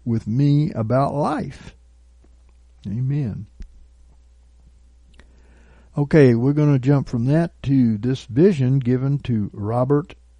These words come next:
Holmes, Robert I. Holmes. We called it Joel's Army and Gideon's Army.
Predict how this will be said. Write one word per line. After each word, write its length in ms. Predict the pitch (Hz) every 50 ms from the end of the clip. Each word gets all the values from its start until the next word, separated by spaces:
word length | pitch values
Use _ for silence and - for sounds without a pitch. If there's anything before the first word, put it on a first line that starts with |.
| _ - _
Holmes, 800 | - - 139 147 143 131 113 98 95 - - - - 135 - -
Robert 460 | 123 113 113 123 131 139 143 156 175 - -
I. 460 | 120 117 123 127 123 127 131 127 - - -
Holmes. 560 | 139 127 123 110 95 90 90 - - - - - - - - - - - - - -
We 120 | 110 107
called 280 | - 127 113 117 117 110
it 140 | 90 98 98
Joel's 480 | 104 120 123 127 131 131 127 127 117 -
Army 460 | - 127 135 147 160 180 190 202 -
and 260 | - 113 104 104 107
Gideon's 480 | 120 147 147 127 113 104 104 104 101 101
Army. 500 | 101 101 104 104 101 - - 82 -